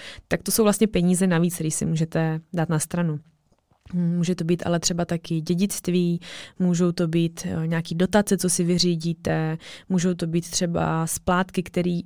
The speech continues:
vám někdo dluží, že jste někomu kdysi půjčili peníze a ten člověk vám to splácí a tak podobně. Takže to jsou takový ty nečekaný, jednorázový peníze. Já do tohodle ještě docela ráda počítám i to,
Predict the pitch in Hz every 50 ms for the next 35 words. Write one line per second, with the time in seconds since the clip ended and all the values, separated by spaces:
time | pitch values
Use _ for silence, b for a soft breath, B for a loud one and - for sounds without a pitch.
0 | - - - 196 185 196 196 202 208 214 202 196 196 196 190 180 175 180 170 185
1 | 190 180 185 180 175 175 175 170 175 175 - 175 170 175 - 175 175 170 165 165
2 | 170 - - 165 - - - - 175 165 - 160 160 165 165 165 165 160 160 165
3 | 165 - 165 165 160 - 165 160 160 175 175 - - - 160 156 160 165 - -
4 | 170 165 165 B B B B B B B B B - - 170 160 160 160 160 -
5 | 185 - - - 185 170 175 175 175 165 156 160 - - 170 170 180 170 165 -
6 | 180 175 175 - 175 175 175 165 170 180 190 - - 214 208 196 185 185 180 180
7 | 175 175 175 175 175 180 175 175 175 165 165 165 170 170 165 160 160 160 160 -
8 | - 160 156 156 160 165 165 156 156 156 156 - _ B B B B B B B
9 | B B B B - 175 170 165 170 185 196 190 202 196 - 190 190 185 196 185
10 | 185 185 - 208 - - - 190 185 185 185 - 190 185 185 180 180 185 190 190
11 | - 185 - - 180 - 185 180 180 190 - 202 - - 165 165 165